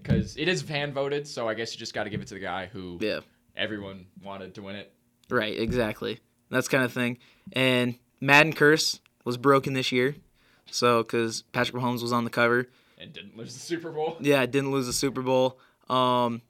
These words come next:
Speaker 2: a lot of people think it hit Antonio Brown so hard that it just took a break year. So
Speaker 1: <laughs>
Speaker 2: next year it'll be back again,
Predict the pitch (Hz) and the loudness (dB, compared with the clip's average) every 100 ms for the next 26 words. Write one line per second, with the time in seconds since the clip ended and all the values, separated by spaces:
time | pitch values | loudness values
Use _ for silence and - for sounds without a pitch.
0 | _ - 139 160 160 165 151 156 151 147 | _ 2 8 8 8 0 2 2 0 -4
1 | - - 135 139 147 139 135 147 139 135 | -10 -2 -2 2 2 2 0 0 2 2
2 | 127 127 120 127 - 123 123 120 127 117 | 4 4 4 2 2 0 4 4 4 0
3 | 110 - 117 120 - 123 110 123 117 117 | -4 -4 -6 -4 -4 -6 -2 0 0 0
4 | 123 123 - 117 117 - - - - 135 | -2 0 -2 -2 -4 -8 -16 -20 -8 6
5 | 143 147 143 143 135 135 120 131 127 131 | 6 6 4 6 4 2 2 2 2 2
6 | 123 123 123 123 127 | -2 0 0 0 -4